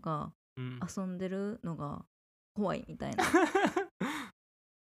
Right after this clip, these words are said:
Speaker 2: うん。
Speaker 1: あって、
Speaker 2: うん。
Speaker 1: あんねやんか。
Speaker 2: うん。
Speaker 1: で、それ、てってもめちゃくちゃ怖いんやんか。
Speaker 2: あー、よく言ってるよな。
Speaker 1: でもこの感情ってあったりなかったりするもんなんやって、
Speaker 2: うん。
Speaker 1: 初めて知って、そこで。
Speaker 2: うん。
Speaker 1: あの、みんなが怖いもんやと思っててんけど、
Speaker 2: あー。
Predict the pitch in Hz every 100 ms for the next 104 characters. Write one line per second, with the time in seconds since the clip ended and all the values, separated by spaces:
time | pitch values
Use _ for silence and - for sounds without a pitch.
0 | _ 135 135 127 127 _ _ _ - 165
1 | - 165 160 - - 127 123 - 180 170
2 | 160 151 - 151 - 131 131 220 254 226
3 | - _ _ _ - - - 277 - 175
4 | 165 180 202 214 214 262 196 165 156 147
5 | - - 123 120 127 127 143 131 131 233
6 | 208 285 269 269 269 240 233 240 233 -
7 | 196 - 285 208 202 190 - 170 160 -
8 | 202 196 185 160 147 143 135 - _ -
9 | 143 127 _ - 127 120 220 214 175 175
10 | - - 156 156 139 - - _ - 131
11 | 123 120 120 - _ _ - 160 156 226
12 | 247 202 160 - 175 160 156 151 - 147
13 | 147 143 151 151 139 143 147 147 127 127
14 | 123 120 120 131